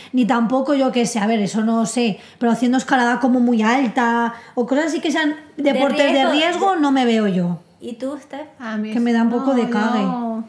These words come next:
Speaker 2: Tres cositas que no harías nunca.
Speaker 3: Tres cositas que no haría nunca.
Speaker 2: Ujú.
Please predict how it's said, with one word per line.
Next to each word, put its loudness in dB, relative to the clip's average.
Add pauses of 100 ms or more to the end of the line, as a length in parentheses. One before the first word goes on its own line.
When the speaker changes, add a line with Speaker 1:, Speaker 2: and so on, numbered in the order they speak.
(320)
Speaker 2:
Tres -10
cositas -10
que -10
no -8
harías -8
nunca. -12 (260)
Speaker 3:
Tres -8
cositas -10
que -8
no 0
haría -2
nunca. -4 (100)
Speaker 2:
Ujú. -12